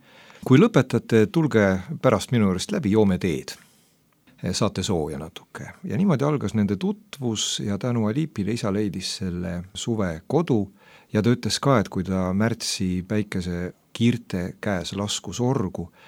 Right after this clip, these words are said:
ja nägi, et see on üle kallatud sellise imekauni roosa valgusega, siis tal ei tekkinud mitte mingisugust kahtlust ja, ja noh, sisuliselt järgmisel hetkel oli otsus tehtud ja, ja see soetatud. Nii et mina mäletan oma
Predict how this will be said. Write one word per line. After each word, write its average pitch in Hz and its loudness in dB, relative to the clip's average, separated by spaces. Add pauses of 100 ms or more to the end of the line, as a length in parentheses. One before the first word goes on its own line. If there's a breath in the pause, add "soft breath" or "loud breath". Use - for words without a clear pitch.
(140 loud breath)
ja 90 -2
nägi, 101 2
et 87 -8
see - -4
on 90 0
üle 104 0
kallatud 98 -2
sellise 82 -10 (300)
imekauni 117 2
roosa 107 2
valgusega, 85 0
siis 104 -6
tal 87 -2
ei 85 -2
tekkinud 85 -2
mitte 95 -2
mingisugust 95 0 (340 loud breath)
kahtlust - 0
ja, 85 -2
ja 87 -4
noh, 90 -2
sisuliselt 90 0
järgmisel 92 0
hetkel 95 -4
oli 82 -4
otsus - -8
tehtud - -4
ja, 85 -8
ja 82 -12
see 85 -10
soetatud. - -8 (440 loud breath)
Nii 98 0
et 110 -2
mina 180 4
mäletan 143 0
oma 127 4